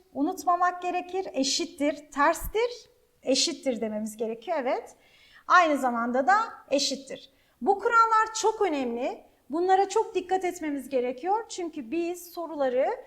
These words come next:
bu kurallar üzerinden götürerek çözmeye çalışacağız. Birbirine göre konumlarını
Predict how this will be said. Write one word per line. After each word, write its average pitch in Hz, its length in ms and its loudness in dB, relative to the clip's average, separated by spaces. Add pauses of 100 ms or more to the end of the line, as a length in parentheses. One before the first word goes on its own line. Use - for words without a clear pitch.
(400)
bu 415 240 2
kurallar 349 480 4
üzerinden 254 640 0 (340)
götürerek 330 680 0
çözmeye 294 480 0
çalışacağız. - 800 -6 (100)
Birbirine 277 500 -2
göre 254 340 -4
konumlarını 277 640 0